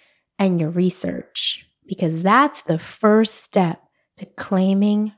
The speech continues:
your paper. And you know me, that is what I want for you.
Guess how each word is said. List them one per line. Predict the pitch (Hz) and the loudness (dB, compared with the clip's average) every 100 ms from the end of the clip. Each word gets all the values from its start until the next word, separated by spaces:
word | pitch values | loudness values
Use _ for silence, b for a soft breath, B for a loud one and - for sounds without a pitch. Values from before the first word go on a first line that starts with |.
| _ | _
your | 180 175 170 165 165 190 - _ _ | -2 2 4 2 0 -2 -8 _ _
paper. | 196 160 - - 185 - b b b b - | -4 -4 -4 -8 -10 -14 b b b b -4
And | 220 226 | 0 0
you | 330 | 0
know | 330 311 233 | 0 0 2
me, | 208 233 180 165 190 _ _ _ _ _ _ | 2 0 -2 -6 -12 _ _ _ _ _ _
that | 190 196 220 | -4 -2 0
is | 202 | -2
what | 190 175 | -2 -2
I | 160 156 | -2 -4
want | 156 151 - | -4 -6 -10
for | - | -12
you. | 147 151 151 | -10 -10 -14